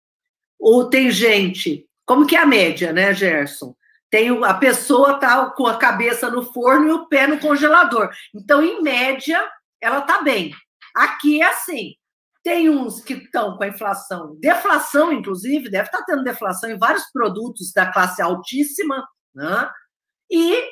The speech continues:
o arroz e o feijão, o óleo, o leite tá aumentando, séries. Então, na média,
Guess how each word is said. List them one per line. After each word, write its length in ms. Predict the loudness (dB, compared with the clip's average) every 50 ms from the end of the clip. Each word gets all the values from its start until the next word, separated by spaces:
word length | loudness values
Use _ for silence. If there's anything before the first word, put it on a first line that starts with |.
| -14 _ _ _
o 140 | 0 2
arroz 320 | 4 4 4 4 2 2 2
e 40 | 0
o 40 |
feijão, 640 | 0 -2 -2 -2 -2 2 2 4 4 6 4 4 2
o 180 | 2 0 0 0
óleo, 500 | 2 4 4 4 4 4 2 0 -2 -4
o 40 | -2
leite 460 | -2 -2 0 0 -2 -2 -4 -8 -4 0
tá 100 | 0 2
aumentando, 680 | 2 2 0 -2 -4 -4 -2 -2 -2 -2 -4 -8 -10
séries. 320 | -8 -6 -6 -6 -6 -6
Então, 260 | -8 -4 -2 -2 -2
na 240 | 0 2 2 2 2
média, 560 | 0 0 0 0 0 -2 -2 -4 -4 -6 -6